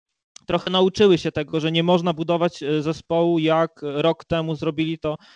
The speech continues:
e, Cincinnati Bengals i ściągnęli Joe Burrowa do drużyny, która absolutnie nie była gotowa na tego rozgrywającego wtedy. E, Joe Burrow, no, po, po strasznej kontuzji wiemy, że będzie wracał w tym sezonie do gry, ale,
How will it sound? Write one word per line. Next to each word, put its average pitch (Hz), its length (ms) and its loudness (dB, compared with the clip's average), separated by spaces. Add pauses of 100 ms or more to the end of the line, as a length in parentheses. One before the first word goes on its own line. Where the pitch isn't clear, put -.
(240)
e, 143 260 0
Cincinnati 160 560 -2
Bengals 170 760 4
i 156 320 0
ściągnęli 156 640 -2
Joe 156 100 4
Burrowa 156 420 4
do 156 120 -4
drużyny, 160 400 -4
która 160 200 -4
absolutnie 165 720 -2 (320)
nie 165 140 0
była 170 240 8
gotowa 151 400 0
na 135 120 -6
tego 143 240 -4
rozgrywającego 143 840 -4
wtedy. 151 440 -2 (440)
E, 143 500 0 (680)
Joe 156 120 4
Burrow, 151 560 2 (260)
no, 151 220 -6
po, 151 200 0 (120)
po 147 100 -6
strasznej 170 440 0
kontuzji 160 760 0 (160)
wiemy, 165 400 2
że 156 140 2
będzie 156 300 0
wracał 156 480 2
w - 60 -20
tym 139 160 -10
sezonie 139 400 -4
do 143 100 -2
gry, 147 220 2
ale, 160 320 4